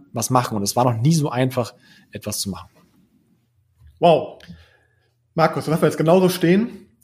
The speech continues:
Speaker 2: Äh, vielen, vielen Dank für deine Zeit und für den, äh, inspirierenden Input. Ich möchte hier auch nochmal, äh,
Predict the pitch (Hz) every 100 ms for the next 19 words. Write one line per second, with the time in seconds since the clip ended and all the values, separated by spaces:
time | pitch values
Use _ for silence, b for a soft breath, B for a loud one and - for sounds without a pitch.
0 | _ 143 143 143 - 185 196 190 170 185
1 | 156 156 147 - 165 180 147 - 147 147
2 | 147 143 139 135 135 147 - 165 175 165
3 | 151 B B B _ 175 190 190 151 -
4 | 175 175 170 180 165 160 160 B B B
5 | - - 156